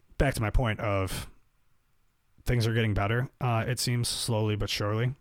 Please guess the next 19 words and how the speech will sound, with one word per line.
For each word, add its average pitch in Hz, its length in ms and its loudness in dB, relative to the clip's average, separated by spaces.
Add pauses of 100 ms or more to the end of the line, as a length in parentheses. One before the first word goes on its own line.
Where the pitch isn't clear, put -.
(1200)
Um, 92 480 0 (260)
and 110 160 -2
it's, - 300 -4
it's 113 180 -2
exciting. 95 460 0 (440)
Uh, 92 520 -4 (100)
and 107 140 -2
I 98 80 -2
can't 98 260 -6
wait. 95 240 -4 (100)
My 104 140 -2
second 107 400 -4
vaccine 101 400 -2
is, 98 320 -4
is 98 140 -6
next 98 260 -4
week. 110 320 -6 (1120)
And, 98 320 -2
uh, 92 420 0